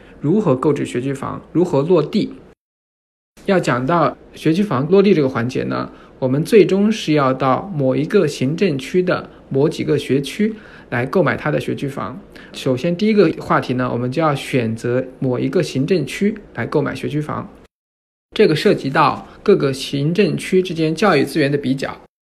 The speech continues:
我们首先来看一下高中资源。我贴两张图，大家从这两张图上可以看到哈，在市重点中学的数量上是黄浦区最多，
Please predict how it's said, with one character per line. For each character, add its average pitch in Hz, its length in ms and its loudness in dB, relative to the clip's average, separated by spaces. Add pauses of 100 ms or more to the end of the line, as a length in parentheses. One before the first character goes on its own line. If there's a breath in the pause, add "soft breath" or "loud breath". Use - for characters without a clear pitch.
(140)
我 143 120 0
们 185 100 2
首 131 300 2
先 202 500 2 (140)
来 - 160 0
看 135 280 -2
一 135 60 0
下 135 320 -4
高 202 220 4
中 208 180 2
资 196 140 0
源。 - 260 -2 (840)
我 135 200 2
贴 196 260 2
两 139 160 0
张 165 220 0
图， 135 440 -2 (220 loud breath)
大 170 140 -2
家 170 100 4
从 160 180 -2
这 190 80 -2
两 131 140 0
张 151 140 0
图 151 120 -4
上 156 140 -2
可 147 100 0
以 139 100 2
看 151 280 -2
到 139 180 2
哈， 120 320 -6 (360)
在 147 180 2
市 240 300 4
重 214 160 6
点 131 180 4
中 196 180 4
学 135 220 2
的 139 100 2
数 143 200 -2
量 127 180 -2
上 127 220 -4
是 - 120 -6
黄 131 240 0
浦 202 120 4
区 - 120 -2
最 139 160 2
多， 135 360 -2